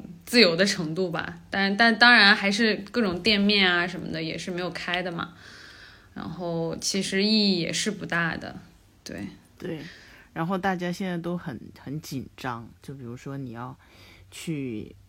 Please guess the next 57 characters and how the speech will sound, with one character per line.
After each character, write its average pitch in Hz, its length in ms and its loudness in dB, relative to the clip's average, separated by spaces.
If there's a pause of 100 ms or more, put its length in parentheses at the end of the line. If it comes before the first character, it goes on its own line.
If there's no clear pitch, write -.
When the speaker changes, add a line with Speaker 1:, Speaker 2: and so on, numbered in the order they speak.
(220)
Speaker 2:
碰， 160 300 -6 (180)
就 151 120 -10 (280)
比 - 80 -12
如 123 120 -8
说 147 180 -10
那 147 160 -6
种 120 180 -8
外 143 220 -6
卖 139 260 -8
或 147 120 -10
者 135 80 -10
你 104 100 -8
团 - 260 -14
购 139 160 -10
的 107 120 -10
东 117 200 -10
西， - 360 -14 (340)
就 170 80 -6
很 139 260 -6
紧 139 200 -8
张 131 200 -10
说 135 200 -10
啊， 127 200 -10
会 156 140 -12
不 156 100 -12
会 139 60 -6
有 127 80 -8
病 135 260 -10
毒 123 160 -12
在 131 140 -12
上 139 180 -12
面 131 280 -10
啊？ 123 280 -16
然 135 80 -6
后 151 120 -6
那 170 180 -4
你， 135 320 -6
你 143 100 -6
想 151 240 -8
你 135 60 -8
要 139 160 -8
是 165 80 -10
出 175 320 -4
去 175 160 -6
的 135 80 -6
话， 135 180 -10
其 143 140 -10
实 151 120 -10
那 151 120 -8
个 139 60 -8
风 147 220 -8
险 - 160 -10
不 - 120 -18
就 131 80 -6
更 156 320 -6
大 87 220 -6
吗？ 90 120 -14